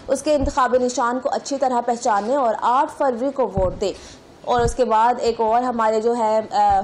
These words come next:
host हैं बहुत मशहूर ताबिश हाशमी, उन्होंने कहा कि सुनने में आया है कि पाकिस्तानी अवाम वोट नहीं डाल रहे। लोग कह रहे हैं वोट डालने का कोई फ़ायदा नहीं, जिसको जीत, अ, जिसको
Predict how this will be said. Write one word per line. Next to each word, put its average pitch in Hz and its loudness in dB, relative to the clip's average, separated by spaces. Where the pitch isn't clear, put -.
host 262 2
हैं 226 2
बहुत 233 2
मशहूर 233 -2
ताबिश 208 0
हाशमी, 208 0
उन्होंने 247 -2
कहा 240 2
कि 339 0
सुनने 330 0
में 370 2
आया 294 4
है 311 2
कि 330 -2
पाकिस्तानी 277 0
अवाम 254 2
वोट 247 2
नहीं 233 0
डाल 180 2
रहे। 190 0
लोग 277 4
कह 277 6
रहे 277 4
हैं 269 4
वोट 233 0
डालने 233 2
का 254 2
कोई 226 0
फ़ायदा 233 2
नहीं, 240 0
जिसको 233 0
जीत, 220 -8
अ, 220 2
जिसको 240 0